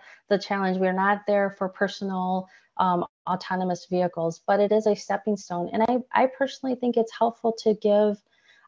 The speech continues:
ourselves the opportunity to get comfortable with these types of systems, but still have the driver in the loop. Because until I'm fully comfortable, I still wanna have control over the vehicle.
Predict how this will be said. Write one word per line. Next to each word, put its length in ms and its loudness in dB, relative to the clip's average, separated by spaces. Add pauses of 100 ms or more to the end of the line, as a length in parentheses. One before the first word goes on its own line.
ourselves 600 2
the 60 4
opportunity 600 0
to 100 2
get 120 -2
comfortable 480 0
with 160 2
these 160 2
types 320 -2
of 80 -2
systems, 640 -4 (100)
but 160 -2
still 340 2
have 300 -2
the 80 -2
driver 380 -2
in 100 -2
the 80 -2
loop. 340 0 (300)
Because 240 0
until 300 2
I'm 180 4
fully 300 2
comfortable, 600 0
I 160 2
still 360 -2
wanna 180 -2
have 240 -8
control 380 -6
over 180 -4
the 100 -6
vehicle. 560 -10